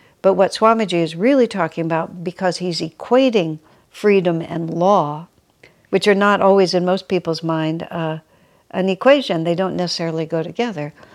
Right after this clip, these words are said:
That's why Swami says, "Freedom when truly lived." Because people tend to think that freedom is, "I get to do whatever I want."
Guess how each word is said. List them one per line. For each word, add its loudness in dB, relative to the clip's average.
That's 2
why 6
Swami 2
says, -2
"Freedom 2
when 2
truly 2
lived." 0
Because -4
people -2
tend -2
to -4
think -8
that -2
freedom -2
is, -4
"I -2
get -4
to -10
do 0
whatever -4
I -8
want." -12